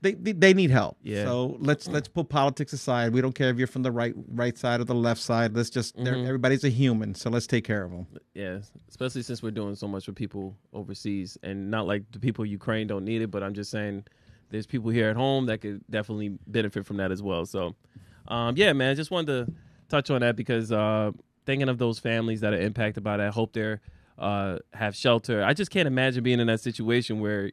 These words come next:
Speaker 2: you, e-, even in, like, in Florida, like, when you leave your home and you don't know, like, if you gotta evacuate, Frankie, you don't know if you're gonna come back. What is it gonna be? Like, will
Speaker 1: Yeah.
Speaker 2: your home be there? Will your belongings be, be there? Like,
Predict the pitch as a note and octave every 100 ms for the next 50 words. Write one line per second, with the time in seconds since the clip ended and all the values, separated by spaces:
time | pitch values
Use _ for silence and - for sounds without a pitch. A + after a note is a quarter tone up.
0 | - F#2 - F#2 G2+ B2 G#2 G2+ G2+ G2+
1 | B2+ D#3+ C#3 G2+ G2 G2 G#2 C3+ C3+ -
2 | _ _ - A#2+ C#3+ B2+ A#2+ A2 D3+ C#3
3 | A2 G#2+ _ _ _ - A#2 B2+ C#3+ C#3
4 | B2 A#2 C3+ B2 G#2+ A2 - - G#2 A2
5 | A#2 D3 A#2+ G#2+ B2 D3+ A2+ G#2 G2 G#2
6 | G2 G2+ F#2+ - G#2+ C3+ B2+ A#2+ A2+ B2+
7 | A2 G#2+ A#2 A2 G#2 - G2+ G2+ G2 -
8 | - _ - G#2+ B2+ A#2+ A#2+ A#2 A2+ G#2+
9 | G#2 C3+ G#2+ F2 F#2 A#2+ A#2+ A2+ C3 C3+
10 | C3 B2 B2 B2+ B2 B2+ A#2 A#2 A2 A#2
11 | A#2 A#2 C3 C3+ C3 A#2+ A#2+ A#2 C3 B2
12 | A#2+ A#2+ A#2 A2 G#2+